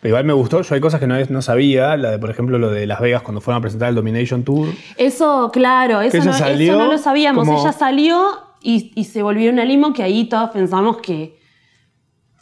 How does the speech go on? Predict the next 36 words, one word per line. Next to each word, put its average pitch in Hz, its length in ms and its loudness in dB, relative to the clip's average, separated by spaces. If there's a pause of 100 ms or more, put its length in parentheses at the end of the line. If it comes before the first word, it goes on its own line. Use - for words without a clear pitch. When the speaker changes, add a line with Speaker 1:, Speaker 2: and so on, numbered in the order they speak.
(280)
Speaker 2:
eso, 196 520 -4 (140)
que 185 100 -2
Speaker 1:
<laughs> 175 40 0
Speaker 2:
había 214 400 2
como 185 200 0
medio 208 240 4
flipado, 208 600 0
que 180 80 -8
había 180 200 0
enloquecido. 180 760 0
Y 156 360 -6
no, 208 400 0
era, 208 340 -2 (280)
era 208 220 0
que 185 100 -2
no 202 120 2
quería 196 840 -2 (100)
Speaker 1:
Pero 110 220 0
te 113 80 -4
empezó 104 340 2
Speaker 2:
"Ay, - 100 0
mi - 40 2
Speaker 1:
protestando. 277 420 2
Speaker 2:
amor". 311 680 0 (300)
Speaker 1:
La 226 80 0
Speaker 2:
Qué 254 60 2
Speaker 1:
protesta. 233 240 2
Speaker 2:
manera 277 440 4
de 196 140 2
protestar, 196 800 0
eso. 202 520 -2 (240)
Diciendo, 226 420 0
"No, 269 160 0
ni 220 100 2
en 220 120 2
pedo". 220 520 -4